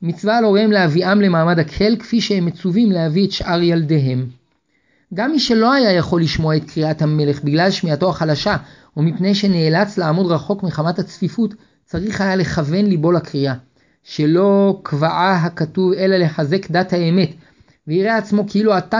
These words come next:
נצטווה בה מפי הגבורה שומעה, ומפי הגבורה שומעה, שהמלך שליח, שליח הוא להשמיע דברי האל. סוכות,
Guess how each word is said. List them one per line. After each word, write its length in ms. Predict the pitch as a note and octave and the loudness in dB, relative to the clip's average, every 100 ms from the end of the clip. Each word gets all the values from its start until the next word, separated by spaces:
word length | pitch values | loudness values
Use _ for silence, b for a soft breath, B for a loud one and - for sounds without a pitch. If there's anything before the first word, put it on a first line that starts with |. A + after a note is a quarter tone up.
| A3+ | 2
נצטווה 440 | A3+ - F#3+ F#3 | 0 -2 -2 0
בה 140 | G3 F#3+ | 2 2
מפי 300 | F3 G#3 G3+ | 0 0 0
הגבורה 460 | D#3+ E3 E3+ F#3 | 0 0 2 0
שומעה, 480 | F3+ - E3 E3 F3 - _ _ _ _ _ _ _ _ F#3 | -2 -2 -2 -2 -4 -6 _ _ _ _ _ _ _ _ -10
ומפי 380 | F3+ D#3+ F#3 | -6 -4 -4
הגבורה 340 | G3+ D#3+ F3 F3+ | -2 -2 -2 -2
שומעה, 340 | - E3 D#3+ C#3+ b b - | -4 -4 -4 -6 b b -8
שהמלך 460 | G3 F#3+ A3 A#3 | -2 2 2 0
שליח, 520 | - G#3 A3 G3+ - - | -2 0 2 0 -6 -16
שליח 400 | - F3+ G3+ G#3 | -6 -2 0 0
הוא 180 | - C#3+ B B _ | -2 -8 B B _
להשמיע 560 | C#3 C#3+ C#3+ - F3+ G3 | -4 -4 -2 -2 0 0
דברי 380 | D3+ C3+ C3+ C#3+ | 0 0 0 0
האל. 360 | C3 A#2+ G#2 G2 - _ _ _ _ _ _ - _ _ _ _ _ _ _ _ _ _ _ _ _ _ _ _ | -2 -4 -6 -6 -12 _ _ _ _ _ _ -16 _ _ _ _ _ _ _ _ _ _ _ _ _ _ _ _
סוכות, 680 | _ G3+ - E3 F3+ G3+ | _ -14 -8 -4 -4 -4